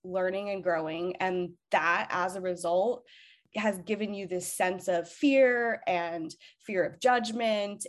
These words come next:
And that's what's driving that. So it's not you have this syndrome <laughs> that is, like, going on. You have fear, and you're learning to overcome that fear. And some of us don't understand how to,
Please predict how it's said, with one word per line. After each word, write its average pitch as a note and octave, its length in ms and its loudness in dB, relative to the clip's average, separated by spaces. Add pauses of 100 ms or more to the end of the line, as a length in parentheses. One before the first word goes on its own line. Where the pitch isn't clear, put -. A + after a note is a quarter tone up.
And F3 420 -2
that's A#3+ 380 2
what's - 220 -6
driving E3 480 0
that. - 280 -10
So G3+ 200 4
it's G3 200 -4
not A#3 460 0 (260)
you G3+ 420 -2
have G3 520 0
this F3+ 500 0
syndrome G#3+ 840 0
<laughs> - 80 -18
that G#3+ 240 2
is, B3 220 2
like, F#3 180 2
going G3+ 280 -2
on. F3 300 -2
You B3+ 140 4
have D4 160 2
fear, D4 480 2
and F#3 180 0
you're G#3+ 140 -4
learning G#3 680 0
to - 140 -6
overcome G#3 520 -4
that F#3 240 -4
fear. - 460 -6 (320)
And G#3 280 0
some B3 260 2
of B3 120 2
us A#3 240 2 (200)
don't G3+ 320 2
understand F#3 540 -4
how D#3 380 -8 (140)
to, G3 200 -6